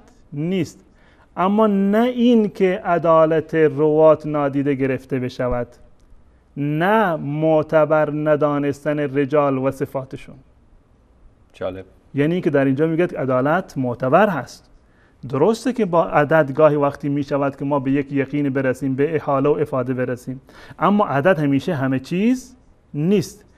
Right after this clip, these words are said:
Speaker 1: بلکه عدالت و صفات روات هم در اینجا معتبر هست. با، یعنی این که رجال و ج-، صفاتشون جایگاه خاصی رو در این، در واقع، علم دارن. یا به تعبیر دیگر، نادیده گرفتن صفات رجال درست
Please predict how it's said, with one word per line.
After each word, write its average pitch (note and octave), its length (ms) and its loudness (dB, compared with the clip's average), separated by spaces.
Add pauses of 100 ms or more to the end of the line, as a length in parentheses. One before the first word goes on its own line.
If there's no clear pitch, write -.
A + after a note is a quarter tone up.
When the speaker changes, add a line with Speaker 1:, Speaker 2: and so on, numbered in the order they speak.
(220)
Speaker 1:
بلکه F#3 800 2
عدالت D3 720 2
و C#3 160 0
صفات F3+ 560 0
روات G3 320 4
هم E3+ 100 -2
در C#3+ 100 2
اینجا C#3 260 0
معتبر D3 680 -4 (360)
هست. - 500 -8
با، E3+ 140 -2
یعنی F3+ 260 -4
این F3+ 200 -2
که C#3 240 0
رجال C#3 400 2
و C3 180 0
ج-، C#3 280 0
صفاتشون G#3 680 -2
جایگاه D3 400 0
خاصی F#3 360 -4
رو G3+ 140 0
در E3+ 240 -2
این، F3+ 340 -4
در C#3 160 0
واقع، E3 400 -2
علم C#3 180 0
دارن. B2+ 300 -6 (360)
یا D3+ 80 2
به D#3 100 0
تعبیر F3 400 0
دیگر، D3 360 0
نادیده C#3 640 0
گرفتن C#3 600 -2
صفات C#3 540 -4
رجال D3 500 0
درست F3+ 800 2